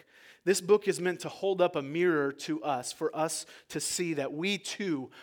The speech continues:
are Jonah. We are prone to wander. Or as we repeated last week in our liturgy, we run from God, but God relentlessly pursues us by his grace. And so what we did last week is Clint, uh, did sort of a flyover.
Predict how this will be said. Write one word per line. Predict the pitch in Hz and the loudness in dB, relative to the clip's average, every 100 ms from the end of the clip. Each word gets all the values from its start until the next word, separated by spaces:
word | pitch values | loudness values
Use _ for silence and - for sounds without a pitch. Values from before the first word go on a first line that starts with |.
| - | -14
are | 135 135 | -8 -6
Jonah. | 131 139 123 104 110 _ _ - | -4 -6 -6 -10 -18 _ _ -4
We | 151 202 214 | -2 2 4
are | 175 | 4
prone | 170 - 185 175 170 | 2 2 0 0 -2
to | 170 | -6
wander. | 151 139 135 123 117 - - - - | -4 -4 -6 -10 -14 -18 -20 -18 -2
Or | 151 | 2
as | 165 160 | 4 4
we | 185 | 2
repeated | 160 156 202 196 180 | 2 0 0 0 4
last | 175 165 | 4 4
week | 180 170 | 0 0
in | 165 | 0
our | 156 | -2
liturgy, | 156 156 143 147 - - | -2 -2 -4 -8 -10 -16
we | 151 180 208 | -2 2 2
run | 170 156 185 196 | 0 -2 0 0
from | 185 202 180 | -4 -8 0
God, | 156 131 120 - - - _ | 2 2 -2 -8 -20 -20 _
but | 160 | -6
God | 160 151 147 | -4 -6 -2
relentlessly | 156 147 160 208 202 180 147 - 139 | -2 0 2 0 0 -2 -2 -4 -8
pursues | - 139 - 156 135 | -8 -12 -8 -6 -6
us | 127 110 - - - _ | -8 -10 -12 -16 -20 _
by | - 127 120 | -6 -4 -4
his | 123 113 | -8 -14
grace. | 117 104 98 - - _ _ _ - _ | -14 -16 -16 -20 -20 _ _ _ -20 _
And | 147 | -4
so | - | 4
what | 196 220 | 8 8
we | |
did | 226 233 | 6 6
last | 190 214 - | 8 6 4
week | 165 160 | 2 2
is | - | 0
Clint, | - 208 208 - - | -2 0 0 -2 -8
uh, | 175 156 | 0 4
did | 151 175 | 4 4
sort | 202 165 | 4 2
of | |
a | 143 | 0
flyover. | - 165 156 151 131 117 | 0 2 4 4 2 -4